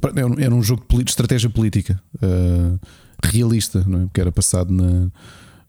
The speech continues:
na, no nosso, era, acho que até era, o primeiro era centrado na Europa.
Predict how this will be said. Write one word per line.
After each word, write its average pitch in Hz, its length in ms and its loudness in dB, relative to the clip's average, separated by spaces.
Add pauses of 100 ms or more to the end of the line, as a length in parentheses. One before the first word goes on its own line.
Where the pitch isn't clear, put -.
(120)
na, 85 500 0 (440)
no 87 260 -4
nosso, 92 400 0 (140)
era, 107 280 0
acho - 160 -2
que 120 80 0
até 110 180 0
era, 127 140 2
o 117 120 0
primeiro 113 320 2
era 120 80 0
centrado 113 360 0
na 101 60 2
Europa. 92 280 0